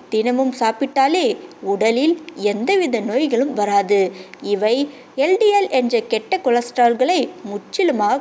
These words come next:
குறைத்துவிடும் தன்மை கொண்டவை. எனவே இவை உடல் பருமனை கூடாமல் பார்த்துக்கொள்ளும். அடுத்து, உணவில் பீட்ரூட் சேர்த்துக்கொண்டால் பலவித நன்மைகளை தரும்.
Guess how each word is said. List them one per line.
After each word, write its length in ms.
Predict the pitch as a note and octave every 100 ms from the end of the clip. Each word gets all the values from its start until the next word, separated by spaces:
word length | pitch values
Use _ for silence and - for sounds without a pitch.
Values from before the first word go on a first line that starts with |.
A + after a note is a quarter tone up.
| B3+
குறைத்துவிடும் 540 | A3 B3 B3+ G#3 G3
தன்மை 460 | G#3+ A#3 C#4 C#4+ D4
கொண்டவை. 600 | A3 G3+ G3+ G3+ G3+ F#3 - - -
எனவே 640 | G#3 G#3 G#3 B3 D4 C#4+ -
இவை 360 | G#3 G#3+ B3 D#4
உடல் 380 | - G#3 C4 A3+
பருமனை 440 | A#3+ A#3+ A#3 A#3
கூடாமல் 600 | - B3 C4 B3+ C4 F#4 F#4+ -
பார்த்துக்கொள்ளும். 880 | A3+ A#3+ - B3 G#3+ G3+ G#3 G3+ F#3+ - - - - - -
அடுத்து, 560 | G4 A4 - C#4+ G4 - -
உணவில் 540 | B3 F#4+ A#4 E4 F#4 - G3+
பீட்ரூட் 480 | F4 G4 F4 - C4+
சேர்த்துக்கொண்டால் 800 | D#4+ D#4+ - B3 C4+ D4 A3 - - -
பலவித 480 | G3+ G#3 D4+ D4+ A#3
நன்மைகளை 600 | G3+ G3+ A#3 A#3+ B3 B3+
தரும். 380 | - G3+ G3+ F#3+